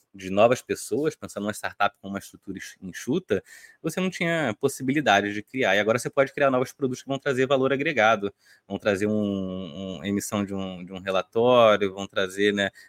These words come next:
é, novos componentes pra produtos já existentes. Isso é uma das formas como, como eu vejo. Outras, eu penso na criação da startup em si pra aproveitar essa onda de I A generativa.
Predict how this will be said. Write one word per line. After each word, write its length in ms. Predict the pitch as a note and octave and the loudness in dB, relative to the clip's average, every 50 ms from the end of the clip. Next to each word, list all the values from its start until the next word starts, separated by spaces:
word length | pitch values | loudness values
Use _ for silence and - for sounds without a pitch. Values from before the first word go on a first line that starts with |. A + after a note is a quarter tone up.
| _ - | _ 0
é, 100 | G2 G2 | 0 2
novos 360 | G2 G#2 A2 B2 B2+ B2 - | 4 6 6 6 4 2 -4
componentes 540 | - B2 A2+ - - A2 G2+ G2+ G2+ A2+ - | -4 -4 -4 -2 0 0 0 0 0 -4 -6
pra 140 | _ - A2 | _ -6 -6
produtos 420 | - - G#2+ G#2 G#2 G#2+ - A2+ | -4 -2 -4 -4 -4 -6 -4 0
já 140 | G#2+ A2 G#2+ | 2 4 6
existentes. 580 | G#2+ G#2+ A2+ C#3+ - - - G2+ F#2 F#2 - - | 6 4 2 0 -6 -6 -6 -6 -6 -6 -8 -8
Isso 180 | G#2+ - - | -8 -2 0
é 20 | C#3+ | 0
uma 320 | C#3+ C#3+ C#3+ C#3 C#3 C3 | 2 2 2 0 0 0
das 160 | C3+ D3+ - | 0 -2 -4
formas 420 | - - - A2 A2 A#2+ B2 B2+ - | -4 -2 0 0 2 0 -2 -8 -10
como, 540 | _ - A#2 A2+ A#2+ A#2+ B2 B2 A#2+ - _ _ - | _ -10 -6 -4 -4 -2 -2 -4 -4 -6 _ _ -12
como 140 | A2 G#2+ A#2 | -8 -6 -6
eu 100 | C3+ C3+ | -4 -2
vejo. 360 | A#2 G2+ F#2 F2 E2 - - _ _ _ _ - _ _ _ - | 0 0 0 0 -2 -6 -12 _ _ _ _ -20 _ _ _ 0
Outras, 460 | A#2+ B2+ E3 A3 A#3+ - - B2 A2+ | 2 4 4 4 4 2 2 2 4
eu 100 | A#2 A2+ | 4 2
penso 540 | - - A#2+ C#3+ D#3+ - - G#3+ G#3+ - _ - | 2 2 0 0 0 0 -2 -2 -2 -2 _ -2
na 160 | C#3 C#3 - | 0 0 0
criação 360 | - - C#3+ C#3 C3 - D3 | 2 4 4 4 4 4 0
da 100 | C#3 F3 | 0 0
startup 500 | F3 - - G3+ - - F#3 G3+ - - | 0 -2 -4 -2 4 6 6 6 6 4
em 40 | A3 | 2
si 280 | G3+ - - D#3 B2+ - | 2 2 2 2 0 2
pra 160 | - - G#3+ | 2 2 2
aproveitar 460 | G#3 - G#3 G3+ F#3+ E3+ - - C#3 | 2 4 4 6 6 6 6 8 6
essa 200 | D#3+ F3+ - - | 6 6 4 0
onda 240 | E3+ E3+ F3+ F#3+ F#3 | 0 2 2 2 2
de 80 | E3+ | 4
I 40 | E3+ | 4
A 60 | F3 | 4
generativa. 720 | E3+ F3+ E3+ F3 F3+ - - - - D3 C#3 A#2 G2 F#2+ | 6 4 2 2 0 0 -2 0 2 4 4 4 2 -2